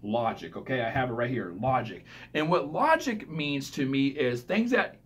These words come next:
um, a man is logical by nature. It's the things that naturally go through his head. So, for example, long distance. Can that be an issue? Yes, it can, okay? It could be a very big issue.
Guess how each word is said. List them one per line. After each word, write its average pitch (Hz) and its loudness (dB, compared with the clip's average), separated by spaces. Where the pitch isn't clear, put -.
um, 143 2
a 143 -4
man 240 2
is 269 2
logical 190 8
by 139 2
nature. 127 -4
It's 170 -4
the 196 -6
things 254 -2
that 156 0
naturally 147 -2
go 131 2
through 123 -2
his 110 -4
head. - -6
So, 123 -4
for 127 0
example, 123 -2
long 104 0
distance. - 0
Can 127 -4
that 131 0
be 131 2
an 123 0
issue? 156 -2
Yes, 107 -2
it 117 -8
can, 175 -2
okay? 113 -2
It 107 -4
could 107 -2
be 123 4
a 123 4
very 156 6
big 110 2
issue. 101 -8